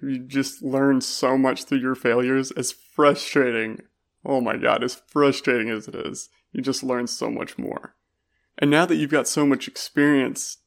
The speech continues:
do you find that it's easier to see your way around a problem and that you can account for all those variables and that you can see them ahead of time, at least a lot better than earlier in your career?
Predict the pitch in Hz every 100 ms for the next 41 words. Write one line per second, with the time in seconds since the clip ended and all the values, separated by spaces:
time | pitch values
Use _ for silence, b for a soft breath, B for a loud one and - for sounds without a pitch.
0 | _ - 139 151 160 147 147 147 143 127
1 | - 131 - 131 131 135 143 139 139 -
2 | 135 131 123 117 110 135 147 156 160 160
3 | 151 147 160 156 151 - 123 117 117 -
4 | 139 131 127 - 135 127 123 131 - 131
5 | 143 - - 147 143 147 143 143 143 147
6 | 147 147 143 135 - 135 - 135 - 135
7 | 135 123 - 127 131 139 160 160 165 175
8 | - _ _ - 127 135 - 120 127 120
9 | 120 123 123 117 - 120 120 127 127 127
10 | - 139 139 135